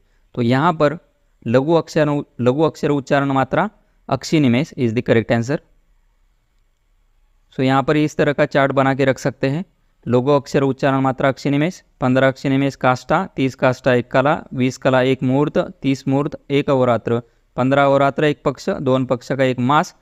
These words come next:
दोन मास का एक ऋतु और षड ऋतुओं का एक संवत्सर। तो इस तरह से संवत्सर का प्रविभाग इस अध्याय में दिया हुआ है।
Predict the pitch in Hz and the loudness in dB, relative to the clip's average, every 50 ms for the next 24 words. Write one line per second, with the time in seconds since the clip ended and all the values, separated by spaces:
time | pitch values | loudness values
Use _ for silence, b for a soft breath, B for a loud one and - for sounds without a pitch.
0 | _ _ _ _ _ - 117 135 156 170 160 156 143 139 - - 139 135 127 135 | _ _ _ _ _ -2 0 2 2 2 2 2 0 0 0 0 0 0 0 0
1 | 135 143 135 135 123 117 120 123 - 131 127 123 127 131 127 127 135 123 - - | -2 -2 0 2 2 2 2 0 0 -2 0 0 0 0 0 0 -2 -2 0 0
2 | 139 156 185 - - - 120 110 110 110 - - - 104 107 - 120 131 135 - | -2 -2 -4 -6 -4 -2 0 0 0 0 -2 -4 -6 -6 -4 -2 -2 -2 -2 -2
3 | - 156 156 160 165 160 - - 147 139 143 147 - - 147 143 - 147 - - | -2 -2 0 0 -2 -2 -2 -2 -2 -2 -2 -4 -2 -4 -2 0 -2 -2 0 0
4 | 135 127 127 131 120 127 151 165 147 131 - 131 110 110 110 117 123 160 214 254 | 0 2 2 2 2 2 2 2 0 -2 -2 -2 -2 0 0 0 0 0 -2 -2
5 | - 135 117 113 107 104 101 101 98 104 110 | -2 0 2 2 2 2 2 0 -2 -2 -4